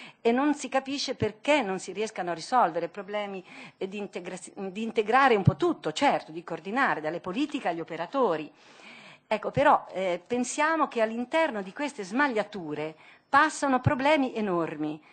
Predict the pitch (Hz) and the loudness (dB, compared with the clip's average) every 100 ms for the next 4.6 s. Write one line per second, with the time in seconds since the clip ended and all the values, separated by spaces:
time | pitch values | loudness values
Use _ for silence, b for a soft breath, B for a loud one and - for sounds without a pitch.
0 | b - 240 233 - 185 170 156 - 185 | b -4 2 2 2 -2 0 -2 -4 -4
1 | 185 220 214 208 185 165 180 170 160 165 | -4 -6 -12 -6 -2 -2 -2 -6 -6 -10
2 | 233 170 214 196 175 - 175 175 180 208 | -6 -2 -2 -4 -6 -2 -4 -4 -10 -6
3 | 226 180 180 226 208 170 170 170 180 175 | -6 -6 -8 -6 -6 -6 -6 -6 -8 -10
4 | 165 214 196 - 156 160 | -8 -6 -6 -6 -8 -8